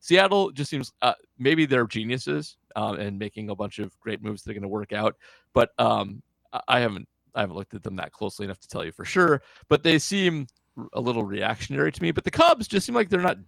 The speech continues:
doing anything. Like, they're not actively engaged in any level of free agency. And it's not like the Cubs ha-, are this, like, juggernaut that doesn't have depth that needs filling in. Like,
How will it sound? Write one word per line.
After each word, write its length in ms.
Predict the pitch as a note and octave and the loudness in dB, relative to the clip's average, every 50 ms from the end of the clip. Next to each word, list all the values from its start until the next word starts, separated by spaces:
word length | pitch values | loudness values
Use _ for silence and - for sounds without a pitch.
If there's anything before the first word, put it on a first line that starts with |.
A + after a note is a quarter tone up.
| _ - | _ -6
doing 340 | - A3+ B3+ C4+ D3 G#2 F2 | -2 0 0 0 0 -2 -2
anything. 480 | D#2 D#2 D#2 D#2+ - - - - - - - | -8 -10 -12 -12 -14 -16 -16 -16 -16 -10 -4
Like, 220 | C#3 C3 - _ _ _ _ _ - | -4 -4 -4 _ _ _ _ _ -2
they're 120 | D3 C#3+ | 2 4
not 160 | D#3 E3 D#3+ - - | 4 4 4 4 4
actively 380 | F3 E3+ - - E3 D#3 E3 E3 | 2 2 2 0 -2 0 2 0
engaged 380 | D3+ C#3 D3+ D3+ D3 D3 - | 0 0 -2 -2 -2 -2 -4
in 120 | C3+ B2 - - | -6 -6 -4 -2
any 260 | B2 D3 G3+ F#3+ D3 | 0 2 2 2 2
level 420 | B2 B2 D3 F#3+ D3+ B2+ A#2 G#2+ G#2 | 2 4 4 4 4 4 0 -2 -2
of 100 | F#2+ - | -6 -6
free 220 | - F#2 F#2+ F#2+ | -8 -8 -6 -6
agency. 580 | F2+ F2+ - F2 F2 F2+ - - - - - - _ - _ _ _ - | -6 -6 -8 -10 -10 -10 -10 -10 -8 -8 -8 -8 _ -16 _ _ _ 0
And 240 | C#3+ D#3 D#3 D3+ - - - | 2 2 2 2 -2 -4 -4
it's 160 | D#3+ D3+ - | -4 -2 0
not 160 | G#3 A3+ - - | 2 2 2 2
like 140 | F#3+ - | 0 -2
the 80 | - F3 | -4 -6
Cubs 340 | - - D#3+ D3+ C#3 C3 - | -2 0 0 0 0 -2 -4
ha-, 80 | D#3 - - | -2 0 2
are 140 | C3+ C3 B2+ | 2 2 4
this, 200 | B2 B2 - - | 2 -2 -2 -2
like, 140 | A#2 G#2+ - _ G#2 | -4 -4 -6 _ _
juggernaut 640 | F2+ - C3 C3+ C3+ C#3 B2+ B2+ B2+ A2+ A#2 - - - - - | 2 4 4 4 4 0 -2 0 2 0 0 0 -4 -8 -6 -6
that 180 | B2 - _ | -6 -4 _
doesn't 280 | - B2 A#2 A2 B2+ A#2 | 0 0 0 -2 -4 -6
have 340 | A2+ A2+ A#2+ G#2+ F#2 - _ | -2 0 0 0 0 -4 _
depth 340 | - B2+ - - - _ _ - | -4 -4 -2 -4 -6 _ _ -6
that 140 | G#2+ - | -6 -6
needs 280 | - G2+ G2 F2+ E2+ - | -6 -8 -10 -10 -10 -12
filling 360 | - - G#2+ F#2+ F2+ E2 D#2 | -8 -6 -6 -6 -6 -8 -10
in. 120 | C#2+ - - _ _ _ - | -12 -14 -16 _ _ _ -6
Like, 160 | A#2+ A2 - | -6 -6 -6